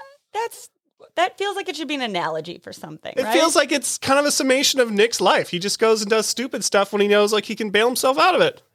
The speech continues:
Speaker 1: Voluntarily put myself in a questionable situation and got stuck. <laughs>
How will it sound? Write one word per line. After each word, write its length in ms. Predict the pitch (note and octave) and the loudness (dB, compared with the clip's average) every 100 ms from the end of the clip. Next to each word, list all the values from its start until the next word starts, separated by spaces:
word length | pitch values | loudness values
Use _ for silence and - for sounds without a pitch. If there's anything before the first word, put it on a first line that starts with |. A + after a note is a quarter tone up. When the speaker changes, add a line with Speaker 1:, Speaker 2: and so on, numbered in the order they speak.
| _ | _
Speaker 1:
Voluntarily 680 | F#3 G3 G#3+ G#3 G#3+ G#3+ G#3+ | -6 -4 -4 -4 -6 -4 -6
put 160 | - G#3+ | -8 -8
myself 360 | G#3 G#3 G#3 | -8 -8 -8
in 60 | G3+ | -10
a 60 | |
questionable 440 | - A3 A3 A#3 A#3 | -4 -4 -2 -6 -8
situation 760 | A#3+ A#3+ C4 A#3+ A3+ - D#3 | -8 -10 -6 -4 -4 -6 -6
and 100 | D#3+ D#3 | -6 -2
got 220 | G#3+ G#3+ | -2 0
stuck. 360 | A3 - B3 - - G5 E5 | 0 2 2 0 -8 -12 -6
<laughs> 120 | A4 | -4